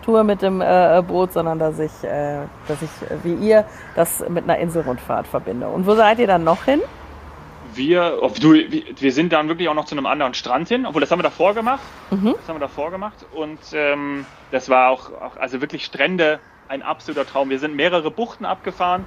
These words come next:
Speaker 1: Mm,
Speaker 2: haben dann
Speaker 1: schön.
Speaker 2: geschaut. An einem war's auch, äh, lag dieser berühmte Schwefelgeruch.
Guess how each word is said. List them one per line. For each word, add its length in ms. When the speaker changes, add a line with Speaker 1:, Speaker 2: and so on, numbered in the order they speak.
Speaker 1:
Mm, 260
Speaker 2:
haben 120
dann 120
Speaker 1:
schön. 120
Speaker 2:
geschaut. 400
An 140
einem 420
war's 300
auch, 360
äh, 260
lag 260
dieser 220
berühmte 360
Schwefelgeruch. 880